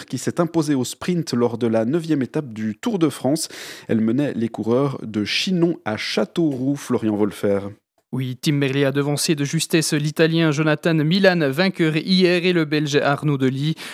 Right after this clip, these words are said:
Speaker 2: Le scénario de l'étape a été cruel pour Mathieu Van Der Poel, parti de le, de le kilomètre zéro en échappée avec son coéquipier Jonas Rickaert.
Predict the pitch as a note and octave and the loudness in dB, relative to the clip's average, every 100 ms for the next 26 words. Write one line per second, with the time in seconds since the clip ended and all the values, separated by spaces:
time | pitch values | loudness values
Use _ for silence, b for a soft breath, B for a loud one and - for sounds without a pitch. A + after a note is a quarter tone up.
0 | B B2+ - B2+ B2 C3 B2 B2+ A#2+ C#3+ | B -2 0 0 2 0 0 -2 2 0
1 | B2+ C3 B2 C3+ - E3+ E3+ D#3+ C3 - | 2 -4 -2 -6 -4 2 2 2 -2 -2
2 | D3+ F#3 - G3+ F#3+ F#3+ F3+ F3 - F#3+ | 2 2 2 2 2 4 2 0 -2 0
3 | G3 F#3+ E3+ D#3+ - E3 D#3+ D3+ C#3+ D#3 | 2 2 2 -2 -6 0 2 2 0 -2
4 | - D3+ D3+ C3 - G3 F#3+ F3+ F3 D3+ | 2 0 0 -2 2 4 4 2 0 -4
5 | C3+ F#3 F#3 F#3 E3+ E3 D#3+ D3 E3 D3+ | 0 2 4 2 2 2 0 2 0 2
6 | C#3 - C#3+ C3+ C3 - - C3+ C3 B2 | -2 -2 -2 -2 -2 -8 -2 0 2 0
7 | A#2+ C3 - D3 - D3+ - | -2 -4 -4 0 6 4 4